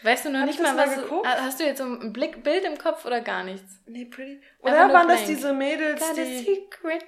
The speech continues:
Speaker 1: can
Speaker 2: Ach,
Speaker 1: you
Speaker 2: doch, klar.
Speaker 1: fix it?
Speaker 2: Doch, doch, doch, doch, doch. Da hab ich die ersten zwei Staffeln, glaub ich, geguckt
Speaker 1: Okay.
Speaker 2: und dann aber
Speaker 1: Und
Speaker 2: nicht
Speaker 1: Shay ist die, die sportliche,
Speaker 2: Ja, doch,
Speaker 1: die
Speaker 2: dann
Speaker 1: dann
Speaker 2: weiß ich.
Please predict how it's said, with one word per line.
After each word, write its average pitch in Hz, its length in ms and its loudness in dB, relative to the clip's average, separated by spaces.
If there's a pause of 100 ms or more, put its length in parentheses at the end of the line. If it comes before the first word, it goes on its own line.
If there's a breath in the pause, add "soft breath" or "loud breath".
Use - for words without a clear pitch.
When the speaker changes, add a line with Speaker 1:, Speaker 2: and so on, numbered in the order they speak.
(120)
Speaker 1:
can 302 200 -4
Speaker 2:
Ach, 285 240 10
Speaker 1:
you 269 100 6
Speaker 2:
doch, - 140 2
klar. 226 560 2
Speaker 1:
fix 320 80 -6 (180)
it? - 60 -2
Speaker 2:
Doch, 277 160 8
doch, 285 100 2
doch, 254 120 4
doch, 240 140 0
doch. 208 300 -2
Da 226 120 4
hab 233 60 4
ich 233 100 -8
die 220 100 -4
ersten 240 260 0
zwei 226 220 -2
Staffeln, 220 380 -6
glaub 190 120 -2
ich, 190 100 -10
geguckt 214 280 -6
Speaker 1:
Okay. 226 100 -8
Speaker 2:
und 208 60 -8
dann 202 320 -10 (100)
aber 202 100 -10
Speaker 1:
Und 220 60 -4
Speaker 2:
nicht 202 160 -2
Speaker 1:
Shay 254 260 4
ist 233 280 -2
die, 226 260 -6
die 214 100 -12
sportliche, 226 720 0
Speaker 2:
Ja, 285 120 8
doch, 247 160 4
Speaker 1:
die 202 60 8
Speaker 2:
dann 196 100 8
Speaker 1:
dann 185 100 4
Speaker 2:
weiß 160 140 -2
ich. - 80 -6